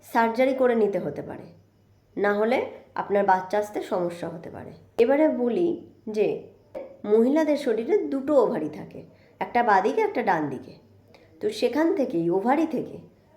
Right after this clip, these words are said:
ওভাম বেরিয়ে সেটা টিউবের মাধ্যমে গিয়ে ইউটেরাইন ক্যাভিটিতে বাচ্চা হয়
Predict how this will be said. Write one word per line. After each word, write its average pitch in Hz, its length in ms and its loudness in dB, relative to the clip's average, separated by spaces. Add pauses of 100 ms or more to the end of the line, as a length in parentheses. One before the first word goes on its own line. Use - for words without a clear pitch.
(200)
ওভাম 269 380 6 (120)
বেরিয়ে 180 340 2 (680)
সেটা 240 260 -2
টিউবের 247 520 2
মাধ্যমে 208 460 2
গিয়ে 226 260 -2 (720)
ইউটেরাইন 269 520 4 (100)
ক্যাভিটিতে 202 460 0 (300)
বাচ্চা 208 340 2
হয় 143 200 -12